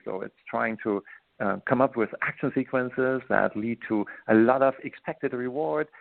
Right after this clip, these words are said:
and little pain. It doesn't want these pain sensors to go on. It wants the, the pleasure sensors to go on. And so it's choosing, uh, the, the actions that are predicted to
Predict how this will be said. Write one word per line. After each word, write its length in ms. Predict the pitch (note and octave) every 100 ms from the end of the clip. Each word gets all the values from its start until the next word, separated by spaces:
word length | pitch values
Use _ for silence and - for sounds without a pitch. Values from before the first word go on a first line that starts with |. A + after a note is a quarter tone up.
| _
and 180 | A#2 A#2 B2+
little 220 | F3+ D3+
pain. 580 | - E3 D3+ D3+ D3 D3
It 120 | B2+
doesn't 240 | A2+ A#2
want 240 | A2 A#2 A2
these 160 | A2+ G#2 -
pain 260 | D#3+ D3+ C3
sensors 380 | C3+ C3 B2+ -
to 80 |
go 140 | A#2+ B2
on. 360 | C3 C#3 C3+ C3 - -
It 80 |
wants 220 | A2 A2 -
the, 80 | A3 - _
the 60 | -
pleasure 500 | - E3+ D3+ C3+ B2
sensors 320 | C#3 B2+ A#2+ A#2
to 260 | A2+ -
go 220 | B2 A#2+
on. 280 | B2+ B2+ B2 - - -
And 80 | A#2+
so 120 | E3+
it's 120 | E3 - -
choosing, 560 | B3 F3+ D#3 C#3 C#3 - - -
uh, 260 | C3 B2 A#2+
the, 400 | C#3 B2+ A#2 A2 _ _ B2+
the 120 | B2 C#3+
actions 500 | A3 - A#2 F3 C3+
that 280 | C3 C#3+ -
are 140 | C3
predicted 600 | B2+ D3+ G3 - D#3 D#3 -
to 240 | D#3 C#3+